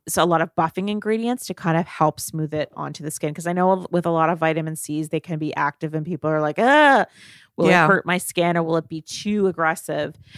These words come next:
Speaker 1: But I'm here
Speaker 2: Yeah.
Speaker 1: to tell you as someone who gets a lot of rosacea and who's tried a lot of vitamin Cs, this does not sting or irritate at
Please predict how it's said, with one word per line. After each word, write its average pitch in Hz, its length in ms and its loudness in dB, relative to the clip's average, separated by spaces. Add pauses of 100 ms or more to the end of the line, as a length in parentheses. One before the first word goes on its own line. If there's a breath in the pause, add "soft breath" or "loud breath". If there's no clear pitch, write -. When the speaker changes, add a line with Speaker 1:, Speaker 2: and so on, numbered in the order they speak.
(140 loud breath)
Speaker 1:
But 175 80 2
I'm 175 100 4
here 185 140 0
Speaker 2:
Yeah. 185 100 2
Speaker 1:
to 175 80 -2
tell 170 120 2
you 160 120 2
as 165 100 0
someone 160 260 -2
who 175 100 -6
gets 175 260 0
a 247 40 0
lot 247 120 6
of 240 80 4
rosacea 202 640 2
and 170 160 -2
who's 160 200 -6
tried 170 300 2
a 196 60 2
lot 190 180 4
of 175 80 0
vitamin 165 340 2
Cs, 156 300 -8
this - 180 -10
does 151 220 -6
not 160 480 0 (140)
sting 165 600 -6
or 165 220 -2
irritate 147 480 -6
at 131 80 -14